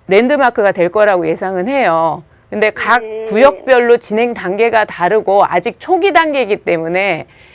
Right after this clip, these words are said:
Speaker 1: 이번에 들어가시면, 한양 일 차에 <laughs> 들어가시면 이제 끝까지 재건축이 되는 모습을 봐야 되잖아요.
Speaker 2: 네.
Speaker 1: 그래서 가격 상승은 추후에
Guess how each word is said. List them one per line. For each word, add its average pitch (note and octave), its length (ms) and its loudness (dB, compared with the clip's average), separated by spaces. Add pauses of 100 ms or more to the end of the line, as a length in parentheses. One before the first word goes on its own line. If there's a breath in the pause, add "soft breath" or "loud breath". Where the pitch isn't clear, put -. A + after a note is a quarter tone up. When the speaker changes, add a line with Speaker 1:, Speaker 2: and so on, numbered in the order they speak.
(180 soft breath)
Speaker 1:
이번에 D#4 400 4
들어가시면, G3+ 1120 2 (200 soft breath)
한양 E4+ 360 0
일 G#3+ 140 0
차에 B3 320 2
<laughs> - 0 -
들어가시면 G#3 640 -2
이제 F3+ 220 -2 (260 loud breath)
끝까지 D4+ 460 2
재건축이 A#3 500 -2
되는 G#3 320 -2
모습을 G#3 280 0
봐야 E3 280 0
되잖아요. F#3 880 0 (220)
Speaker 2:
네. G#3+ 680 -8
Speaker 1:
그래서 B3 180 2
가격 E4 400 0
상승은 E4 540 0
추후에 C#4+ 960 2